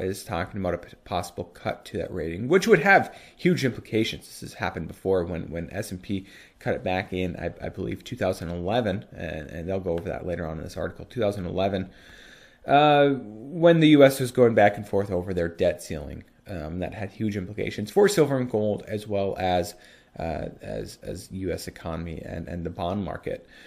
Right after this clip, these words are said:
Um, now, this isn't the first time that they've more recently warned one of these major ratings, rating agencies about the national debt and downgrading the United States, as it says here at the end. Uh, Moody's actually warned back in two thousand eighteen,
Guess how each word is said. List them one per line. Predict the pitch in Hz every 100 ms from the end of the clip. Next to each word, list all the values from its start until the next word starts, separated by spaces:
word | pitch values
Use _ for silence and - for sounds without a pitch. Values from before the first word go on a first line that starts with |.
| - _
Um, | - 101 90 147
now, | 151
this | 139 170
isn't | 240 233
the | 147
first | 185 185 -
time | - 135 127
that | 107
they've | 104 98 - -
more | 113 104
recently | 104 113 110 101 98 -
warned | 107 104 104 92
one | 95 95
of |
these | 92 92
major | 92 95
ratings, | 85 90 90 92 _ 107
rating | 117 107 107 95
agencies | 98 101 90 85 82
about | - 104 101 104 104 - - _ - - _
the | 107
national | 82 87 - 101
debt | - 95
and | - 98
downgrading | 98 85 90 85 82 85
the | 90
United | 80 -
States, | - - 87 82 -
as | - 98 90
it | -
says | - 90
here | 87
at | 85
the | 107
end. | 107 110 101 - - _
Uh, | 104 98
Moody's | 113 202 156 98 - -
actually | 101 - 104
warned | 104 101 98
back | 101 92 98
in |
two | 110
thousand | - 92 - -
eighteen, | 101 - - 92 90